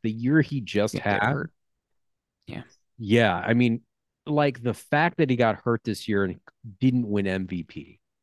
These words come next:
Speaker 1: is should for him, um, be, like, eh, illustrative enough where he would take an extension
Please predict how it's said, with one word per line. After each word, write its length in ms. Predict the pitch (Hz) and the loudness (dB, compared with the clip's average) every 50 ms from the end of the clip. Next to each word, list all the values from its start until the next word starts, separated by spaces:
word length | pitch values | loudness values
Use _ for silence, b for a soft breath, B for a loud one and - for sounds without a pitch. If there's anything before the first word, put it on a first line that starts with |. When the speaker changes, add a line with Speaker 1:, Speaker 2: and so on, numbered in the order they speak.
| _ _ _ _ _ _ _ _ _ _ _ _ _ _ _ | _ _ _ _ _ _ _ _ _ _ _ _ _ _ _
Speaker 1:
is 540 | - 131 123 117 113 107 104 98 - - - _ _ _ _ _ _ _ _ _ _ _ _ _ _ _ _ _ _ _ _ _ - | 0 4 6 6 6 6 4 0 -4 -8 -10 _ _ _ _ _ _ _ _ _ _ _ _ _ _ _ _ _ _ _ _ _ -4
should 520 | 113 - - - - 160 156 147 131 127 | -2 -2 2 6 10 10 10 10 8 6
for 180 | - 127 113 - | 4 4 4 4
him, 720 | - - - 139 135 123 107 98 92 90 90 90 - - _ _ _ _ _ _ _ _ _ _ _ _ _ - | 4 6 8 8 10 10 8 6 4 4 2 0 -4 -8 _ _ _ _ _ _ _ _ _ _ _ _ _ 2
um, 580 | 107 104 101 98 98 95 92 90 92 90 90 - _ _ _ _ _ _ _ _ _ _ _ _ _ - 110 101 98 | 4 6 6 6 6 4 4 2 0 -2 -4 -10 _ _ _ _ _ _ _ _ _ _ _ _ _ -8 -6 -4 0
be, 120 | - 123 - - | 0 0 0 0
like, 480 | 104 101 95 92 92 90 - - - _ _ _ _ _ _ _ _ _ _ _ _ _ | 0 0 0 0 -2 -4 -6 -10 -20 _ _ _ _ _ _ _ _ _ _ _ _ _
eh, 380 | - 123 123 120 113 107 101 98 95 - _ _ _ _ _ - | -4 -4 -2 -2 -2 -2 -4 -4 -8 -10 _ _ _ _ _ 4
illustrative 580 | 151 160 160 143 - - 135 131 120 110 98 | 6 8 8 6 4 2 2 4 4 4 4
enough 480 | 104 101 98 95 95 92 92 - - - _ _ _ _ _ _ _ _ - | 2 2 2 2 0 0 -2 -6 -14 -20 _ _ _ _ _ _ _ _ -2
where 500 | 107 107 104 101 98 95 95 95 92 - _ | 0 2 2 4 2 2 2 0 -2 -4 _
he 240 | _ - - 127 117 | _ -6 -2 -2 0
would 240 | 104 107 101 92 - | 0 0 -2 0 0
take 260 | - 123 107 95 - | 0 0 0 0 -4
an 80 | 98 87 | -6 -8
extension 640 | 85 - - - - 85 76 76 - - - - | -8 -12 -12 -8 -8 -8 -6 -8 -10 -12 -12 -14